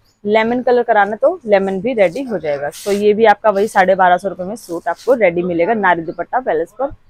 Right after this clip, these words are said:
Order करने के लिए ट्रिपल नाइन टू फ़ोर थ्री सिक्स वन सिक्स फ़ाइव पर हमें order करें। अगला suit हमारा आएगा Light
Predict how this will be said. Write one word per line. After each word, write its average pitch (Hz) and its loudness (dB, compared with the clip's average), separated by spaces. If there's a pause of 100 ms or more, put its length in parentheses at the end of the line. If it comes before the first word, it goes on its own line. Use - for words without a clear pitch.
(260)
Order 233 4
करने 220 0
के 214 -2
लिए 226 2
ट्रिपल 262 0
नाइन 254 0
टू 269 -2
फ़ोर 247 4
थ्री 269 -2
सिक्स - -8
वन 226 -2 (380)
सिक्स - -18
फ़ाइव 185 -2
पर 220 -2
हमें 208 -8
order 170 -4
करें। - -12 (2500)
अगला 226 2
suit 247 -4
हमारा 208 0
आएगा 202 0 (1600)
Light 208 4